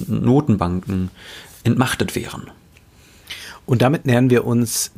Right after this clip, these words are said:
Speaker 2: dem ideologischen Kern dieser ganzen Bitcoin-Geschichte. Viele, vor allem rechte Panikmacher, wollen zurück zur Golddeckung, die von U-S-Präsident Richard Nixon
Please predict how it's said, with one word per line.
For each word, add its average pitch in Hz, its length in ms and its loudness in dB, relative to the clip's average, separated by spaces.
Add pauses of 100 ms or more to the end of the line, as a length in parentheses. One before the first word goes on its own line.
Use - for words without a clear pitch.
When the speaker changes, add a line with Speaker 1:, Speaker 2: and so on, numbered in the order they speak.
Speaker 2:
dem 107 240 2
ideologischen 98 840 0 (100)
Kern 95 600 0
dieser 87 240 -4
ganzen 82 420 -4
Bitcoin-Geschichte. - 1200 -6 (480)
Viele, 123 520 0 (120)
vor - 240 -2
allem 101 300 0 (140)
rechte - 440 0
Panikmacher, 92 840 -2 (100)
wollen 123 320 2
zurück 117 380 -2
zur 101 240 2 (120)
Golddeckung, 131 760 2
die 104 100 0
von 104 240 0
U-S-Präsident 101 800 -2
Richard 98 340 -2
Nixon 120 440 0